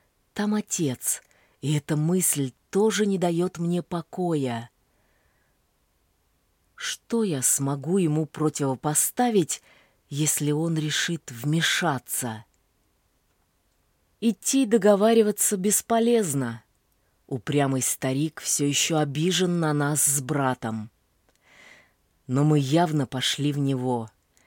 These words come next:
и уступать не собираемся. Каждому из нас хочется жить своей жизнью. Если бы отец позволил... Радомир остался бы помогать ему в клинике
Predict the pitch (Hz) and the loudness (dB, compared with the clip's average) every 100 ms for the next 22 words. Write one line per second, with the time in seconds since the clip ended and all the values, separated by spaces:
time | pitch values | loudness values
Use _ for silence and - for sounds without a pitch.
0 | _ - 202 233 - 285 - 294 - 254 | _ -2 0 0 -2 -2 0 0 0 0
1 | - 220 254 262 214 135 - 120 113 - | 0 2 4 4 4 0 -4 -6 -8 -12
2 | _ _ _ _ _ _ _ 160 156 131 | _ _ _ _ _ _ _ 0 2 0
3 | 131 131 131 123 135 143 165 208 - - | -2 0 0 -2 0 0 -2 -4 -6 -10
4 | _ - _ - 294 - 262 - 226 202 | _ -20 _ -4 -2 -2 -4 -4 0 0
5 | 139 139 190 - - - 151 135 143 143 | 0 -2 -2 -2 -2 2 0 2 0 0
6 | 127 139 135 123 127 113 110 - _ _ | -2 -2 -2 -2 -4 -4 -8 -16 _ _
7 | _ _ - _ _ - 180 247 - 226 | _ _ -20 _ _ -6 -2 0 0 0
8 | 208 226 226 - - 151 123 - - - | 0 0 -4 -6 -4 -4 -4 -6 -8 -6
9 | 123 123 123 143 202 202 131 113 - _ | -4 -4 -2 -2 0 0 -2 -6 -12 _
10 | _ _ _ _ _ _ _ _ _ _ | _ _ _ _ _ _ _ _ _ _
11 | _ _ _ _ _ 139 151 151 156 202 | _ _ _ _ _ 0 4 4 4 4
12 | 202 156 - 214 233 - 196 156 147 147 | 4 2 0 0 -2 -2 -2 -2 0 2
13 | 147 147 208 - 147 - - 131 135 165 | 2 2 0 0 -2 -2 -6 -2 0 0
14 | 160 - 143 131 | -2 -4 -6 -6